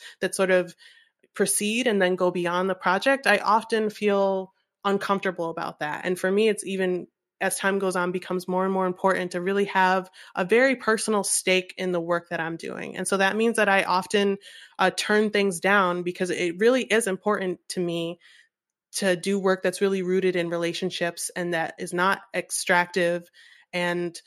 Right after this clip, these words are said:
'cause I think you can do really good in community engagement, but I, it's really about, well, what is your actual relationship to that community?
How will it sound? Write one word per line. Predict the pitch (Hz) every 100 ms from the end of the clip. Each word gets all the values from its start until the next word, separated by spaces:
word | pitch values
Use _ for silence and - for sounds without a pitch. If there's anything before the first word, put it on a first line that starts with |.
| _
'cause | - 208
I | 202
think | 247 240
you | 226
can | 240
do | 233 262 214
really | 220 220
good | 220 208
in | 202
community | - 208 208 202 196
engagement, | 190 180 226 269 175 175 165
but | 185 175 - -
I, | 175 180
it's | 190 -
really | 214 214 196
about, | 185 175
well, | 175
what | 185 226
is | 190
your | 196
actual | 180 180 - 190 175
relationship | 170 175 175 185 - 165 -
to | - 180
that | 170
community? | - 180 175 175 165 160